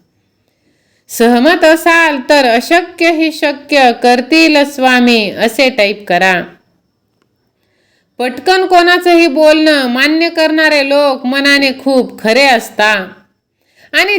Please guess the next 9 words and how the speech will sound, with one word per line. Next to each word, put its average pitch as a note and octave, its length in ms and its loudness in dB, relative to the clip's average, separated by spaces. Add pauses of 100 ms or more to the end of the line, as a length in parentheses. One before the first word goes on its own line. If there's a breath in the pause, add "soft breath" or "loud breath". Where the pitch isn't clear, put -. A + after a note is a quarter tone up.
(100)
त्यांचाच E4 680 0
लोक D4 440 2
गैरफायदा C#4+ 680 0
घेत B3 360 -6
असतात. G#3+ 500 -2 (1500)
कधीकधी D#4+ 600 -2
वेळेच्या E4 520 2
बदलामुळे D4+ 880 0
मित्र D4+ 500 -2